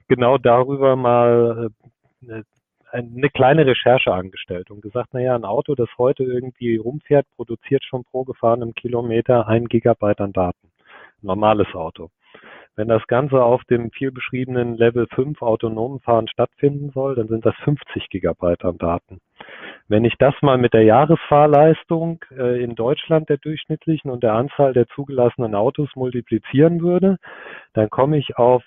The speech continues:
äh, eine Datenmenge, die ist so groß, wenn ich das mal in iPhones, die ich stapel, so wie meins, das ja ins Wasser gefallen war,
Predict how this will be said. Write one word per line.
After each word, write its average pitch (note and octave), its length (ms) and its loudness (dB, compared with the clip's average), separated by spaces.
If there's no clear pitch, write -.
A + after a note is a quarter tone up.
äh, - 20 -14
eine A#2 560 2
Datenmenge, B2 680 2
die A#2 140 -2
ist A2+ 140 -4
so B2 140 -2
groß, C#3+ 360 -2
wenn A#2+ 160 -4
ich B2 140 -8
das A#2+ 180 -2
mal A#2+ 180 2
in A#2 160 -2
iPhones, C3+ 600 2
die A#2 120 -8
ich G#2 60 -12
stapel, C#3+ 480 2
so B2 180 -4
wie A#2 100 -2
meins, A#2 300 -2
das B2 160 0
ja A#2 120 2
ins A2 100 -10
Wasser B2+ 300 0
gefallen D3+ 460 0
war, D#3 240 4